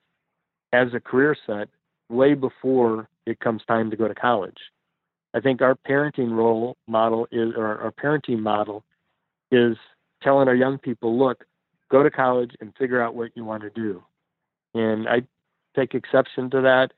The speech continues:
and I say, "You know what? Let's, in high school, sophomore, junior, senior year, get our young people engaged in internships so that they have an idea what they don't like and don't want to do and what they do like."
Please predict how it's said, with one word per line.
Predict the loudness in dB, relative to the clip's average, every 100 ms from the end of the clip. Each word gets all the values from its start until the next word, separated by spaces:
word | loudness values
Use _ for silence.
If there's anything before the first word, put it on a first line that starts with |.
| -8
and | -6
I | -4 -2
say, | 0 0
"You | -2 2
know | 2
what? | 2 -2 _ _ _ _ _ -2
Let's, | -2 -2 -18 -20 _ _ _ _ _
in | -4 -2
high | 0 -2
school, | 0 0 2 2 -2 _ _
sophomore, | 0 0 -2 -6 -4 -6 -6
junior, | -4 -2 -2 -4 -4
senior | -4 -2 0 2
year, | 2 0 -2 _ _ _ _ _ _ _ _
get | 2 4
our |
young | 6 4 2
people | -2 0 0
engaged | 0 4 4 6 2 -2 -18 _ _ _ _ _ -6
in | 0
internships | 2 0 0 -4 0 -2 -2 -8 _ _ _ _
so | 0
that | 2 2
they | 2 4
have | 2 2 -2 _ _ _
an | 0
idea | 2 4 4 4 2 -4
what | -4
they | -2
don't | 0 0 0
like | 0 0 -6 _ _
and | -10 -2
don't | 0
want | 0 -2
to | -2 0
do | 0 -2
and | -4
what | -6 -4
they | -2
do | 0 2
like." | 2 0 -4